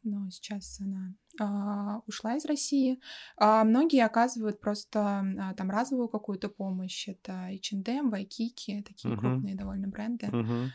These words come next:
Speaker 1: Ну, и много-много еще, м, там, н-, н-, не очень больших компаний.
Speaker 2: Есть какой-то параметр основной, который участвует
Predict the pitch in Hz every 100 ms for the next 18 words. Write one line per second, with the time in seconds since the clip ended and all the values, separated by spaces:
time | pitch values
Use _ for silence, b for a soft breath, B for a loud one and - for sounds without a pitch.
0 | - 269 214 214 202 196 202 208 202 190
1 | 196 180 175 - 185 180 180 196 196 -
2 | 196 - _ 208 196 208 196 196 - 190
3 | 190 - 208 - - 208 185 208 196 113
4 | 156 202 175 - 135 - 117 113 107 123
5 | 127 123 110 107 107 123 113 123 160 160
6 | 110 95 110 104 - 120 - 113 104